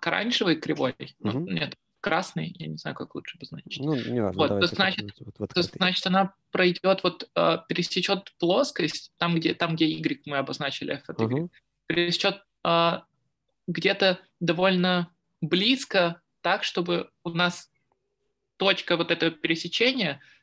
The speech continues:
Speaker 1: сходилась к X со звездочкой.
Speaker 2: Да, да, это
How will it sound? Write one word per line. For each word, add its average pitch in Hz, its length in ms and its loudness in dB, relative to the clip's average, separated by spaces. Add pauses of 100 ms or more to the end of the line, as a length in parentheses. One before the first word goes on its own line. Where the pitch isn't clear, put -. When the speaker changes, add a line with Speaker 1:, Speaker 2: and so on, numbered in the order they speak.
Speaker 1:
сходилась 196 580 0
к 175 560 2
X 170 200 -6
со 180 100 0
звездочкой. 143 680 -2 (160)
Speaker 2:
Да, 104 440 -2
да, 117 280 0
это - 120 -4